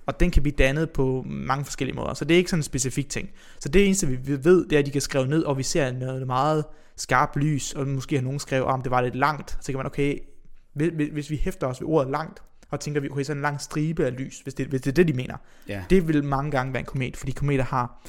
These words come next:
Speaker 1: Altså kometer er jo, øh, hvad hedder det, store, øh, klipper, eller hvad skal man sige, store objekter, som når de nærmer sig solen, så begynder de at blive varmet op,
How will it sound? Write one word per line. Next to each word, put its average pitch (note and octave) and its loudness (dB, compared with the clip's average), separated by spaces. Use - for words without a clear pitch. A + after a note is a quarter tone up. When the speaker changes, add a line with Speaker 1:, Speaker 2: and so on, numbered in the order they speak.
Speaker 1:
Altså - -4
kometer E3+ 4
er C#3 4
jo, B2+ 0
øh, A#2 -6
hvad C3+ -4
hedder C3 0
det, B2+ -6
store, D#3 0
øh, - -6
klipper, C3+ 0
eller - -2
hvad C3+ -4
skal B2+ -8
man B2 -8
sige, B2+ -6
store D3+ 2
objekter, C#3 0
som C#3+ 2
når C#3 0
de C3+ -2
nærmer D3 2
sig C#3 -6
solen, B2 -4
så - -8
begynder C#3+ -2
de B2 -6
at B2 -10
blive C3 -6
varmet B2 -2
op, - 0